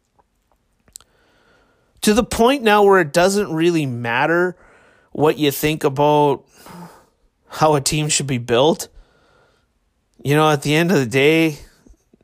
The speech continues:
it's, you have to have a goaltender who's red hot. You don't have to have the hottest goaltender, but you have to have a goaltender who's red hot to win. That's it. You know,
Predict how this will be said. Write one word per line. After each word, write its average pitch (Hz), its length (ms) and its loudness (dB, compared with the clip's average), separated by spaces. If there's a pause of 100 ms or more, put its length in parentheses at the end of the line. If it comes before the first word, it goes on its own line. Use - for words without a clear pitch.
(180)
it's, - 880 -4 (960)
you 135 160 -2
have 151 220 0
to 147 100 0
have 143 220 0
a 120 40 -4
goaltender 151 600 -2
who's 120 220 -6
red 131 240 2
hot. 127 360 2
You 156 80 -4
don't 185 140 2
have 190 160 0
to 175 80 -6
have 151 300 0
the 165 300 -4
hottest 147 640 -2
goaltender, 113 640 -8 (420)
but 135 100 -2
you 156 60 4
have 165 120 2
to 175 60 0
have 160 140 2
a 143 80 -4
goaltender 147 400 -2
who's 127 240 -6
red 123 240 0
hot 127 320 0
to 123 100 -14
win. 117 380 -12 (1300)
That's - 240 0
it. 107 340 -2 (1800)
You - 80 -6
know, 147 400 0